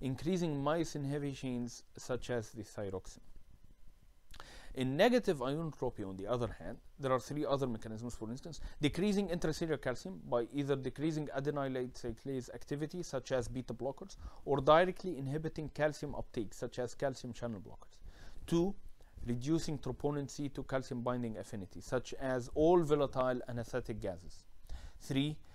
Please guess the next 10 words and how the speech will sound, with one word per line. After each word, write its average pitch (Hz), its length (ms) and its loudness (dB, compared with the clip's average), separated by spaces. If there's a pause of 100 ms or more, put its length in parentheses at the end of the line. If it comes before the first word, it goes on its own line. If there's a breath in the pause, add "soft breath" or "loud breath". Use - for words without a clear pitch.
(160 loud breath)
affecting 170 560 2
energy 156 500 -2
expenditure, 131 720 -4
such - 320 -4
as 135 240 0
sepsis, - 560 -4 (100)
hypoxia, - 500 4 (200)
and, 110 200 -6 (220)
um, 113 300 2 (100)
acidosis. 120 640 0